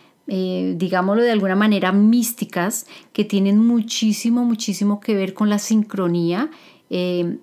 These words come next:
y con las casualidades. Recuerda que en la vida a veces se nos presentan casualidades, eh, que para nosotros pueden ser casualidades,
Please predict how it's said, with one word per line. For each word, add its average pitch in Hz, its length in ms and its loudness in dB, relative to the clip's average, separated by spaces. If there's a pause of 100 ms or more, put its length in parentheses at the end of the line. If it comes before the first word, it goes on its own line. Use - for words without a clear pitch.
y 202 100 -4
con 202 200 -2
las 185 180 -4
casualidades. 180 1000 -2 (240)
Recuerda 202 420 -2
que 214 80 -2
en 254 60 2
la 226 100 2
vida 196 220 2
a 202 40 2
veces 214 220 -2
se 247 100 -2
nos 233 140 -2
presentan 196 460 -2
casualidades, 202 960 -2 (320)
eh, 185 580 -2 (1400)
que 220 140 0
para 208 240 2
nosotros 208 340 0
pueden 247 240 2
ser 247 140 0
casualidades, 220 760 0